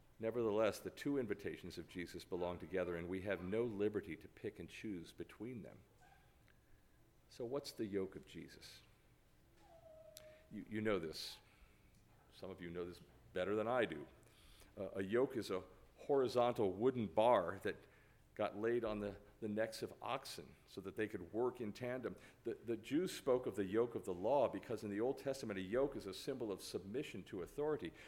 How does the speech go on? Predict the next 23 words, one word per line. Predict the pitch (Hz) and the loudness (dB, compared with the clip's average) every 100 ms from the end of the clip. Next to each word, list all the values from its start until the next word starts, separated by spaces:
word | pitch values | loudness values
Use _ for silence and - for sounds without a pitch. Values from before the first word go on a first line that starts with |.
| - | 4
What | 127 - | 4 4
Jesus | - 202 240 226 - | 0 2 4 2 0
meant | 82 80 - | -4 -4 -6
when | 80 | -6
he | 78 | -4
said, | - 82 - - - | -2 -2 -4 -18 -18
"Take | - 170 165 - | 2 4 4 0
my | 110 113 123 | 0 2 2
yoke | 117 95 120 120 - | 0 4 4 4 -2
upon | - - 165 165 | -10 -2 0 2
you," | 85 82 - - - - | 0 -2 -6 -16 -20 0
he | 139 | 0
explains | - - 135 151 151 131 | 0 -4 0 2 2 2
by | 104 | 2
adding, | 101 104 107 107 - - - - - - | 6 4 4 0 -10 -20 -20 -20 -20 -6
"and | 123 113 | -4 -4
learn | 101 107 180 185 143 | -2 2 2 2 0
from | - 80 80 | -4 -6 -6
me." | - - - - - _ - - _ _ - - _ - - - - - - - - - _ - | -14 -18 -20 -20 -20 _ -20 -20 _ _ -20 -20 _ -20 -20 -20 -20 -20 -20 -20 -20 -20 _ -6
Not | 143 - | -4 -2
just | 185 | -2
about | - 98 113 | 0 0 0
me. | - | -6